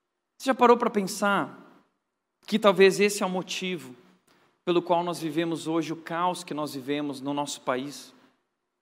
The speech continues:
Devido ao enfraquecimento dessa responsabilidade dos pais. Os pais estão terceirizando a educação dos filhos. Hoje os filhos apre-, aprendem na escola.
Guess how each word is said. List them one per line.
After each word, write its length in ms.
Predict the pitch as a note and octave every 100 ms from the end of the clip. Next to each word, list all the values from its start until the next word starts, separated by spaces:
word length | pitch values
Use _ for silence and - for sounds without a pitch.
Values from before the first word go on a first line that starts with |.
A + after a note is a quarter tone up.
| _ _ _ - - - -
Devido 360 | F3+ E3 G#3 F#3+
ao 80 |
enfraquecimento 1160 | G3 G#3 - F#3+ G#3 F#3 - E3+ E3+ F#3 F#3 D3+
dessa 580 | C3+ D#3+ - E3+ D#3 - - _ _ _ _ _ _ _
responsabilidade 1400 | D#3+ F#3 B3 A3+ - G#3+ G#3 - F3 E3 D3+ D#3 F3+ D#3
dos 180 | B2 -
pais. 340 | A#2+ G2+ - _ _ _ _ _ _ _
Os 140 | F3 -
pais 320 | G#3 G#3+ G3+
estão 300 | G3+ - G#3+
terceirizando 960 | A3 G3 - A3 G3+ F3+ D3+ F3+ G#3 F#3
a 40 |
educação 480 | E3 D#3 E3 - D#3
dos 140 | D#3+
filhos. 460 | - C#3 D3 - - - _ _ _ _
Hoje 280 | D#3+ G#3 A3+
os 160 | G#3+ -
filhos 300 | A3+ G#3+ F#3+
apre-, 320 | G#3 G#3 F3+
aprendem 800 | F3 F3 F3+ F3+ G3 G3+ G#3 G#3+ - - -
na 80 |
escola. 640 | G#3+ G#3+ - D3+ E3 D3+